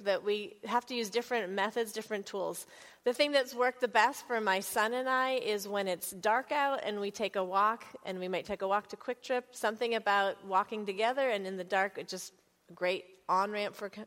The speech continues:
great conversation. And sometimes you have to talk a lot about nothing to get to the, the meaty, great subjects, and there's just, uh, it's qu-, there is a quantity of time to get to the quality of what you wanna get to, too.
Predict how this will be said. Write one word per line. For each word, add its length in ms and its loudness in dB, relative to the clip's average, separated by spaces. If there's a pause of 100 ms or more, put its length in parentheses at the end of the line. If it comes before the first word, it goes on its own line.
great 300 0
conversation. 800 -6 (480)
And 120 0
sometimes 360 2
you 100 2
have 160 2
to 80 -6
talk 260 2
a 60 4
lot 240 6
about 300 2
nothing 380 -2
to 80 -2
get 220 2
to 120 -4
the, 360 2
the 100 2
meaty, 380 -2
great 300 0
subjects, 640 -2
and 140 -6 (120)
there's 220 0
just, 320 -8
uh, 220 2 (600)
it's 280 -12 (640)
qu-, 200 -12
there 200 4
is 120 0
a 60 0
quantity 460 2
of 100 -2
time 280 0
to 60 -2
get 180 -2
to 100 -12
the 100 -2
quality 540 0
of 80 -6
what 160 -2
you 100 -6
wanna 200 -6
get 200 -6
to, 140 -10
too. 220 -12